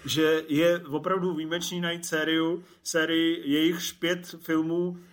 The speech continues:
je opravdu špatných, ale každý jiným způsobem. Takže, eh,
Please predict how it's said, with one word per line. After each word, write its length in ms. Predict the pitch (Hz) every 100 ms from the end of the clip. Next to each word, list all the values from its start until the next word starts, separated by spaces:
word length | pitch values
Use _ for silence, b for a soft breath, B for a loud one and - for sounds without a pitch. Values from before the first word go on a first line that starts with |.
| -
je 140 | 160
opravdu 420 | 180 147 175 175
špatných, 540 | 180 - 156 165 175 175
ale 160 | 151 151
každý 340 | 151 143 147
jiným 220 | 156 160 160
způsobem. 580 | 139 131 160 120 98 98 -
Takže, 300 | 120 135 170
eh, 160 | 170